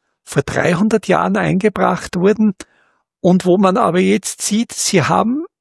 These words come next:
nicht das gehalten, was sich die Erbauer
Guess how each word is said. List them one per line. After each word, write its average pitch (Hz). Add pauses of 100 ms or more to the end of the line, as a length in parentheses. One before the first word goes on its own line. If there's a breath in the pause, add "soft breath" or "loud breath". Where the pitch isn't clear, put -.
nicht 190 (100)
das -
gehalten, 165 (480)
was 170
sich -
die 190
Erbauer 185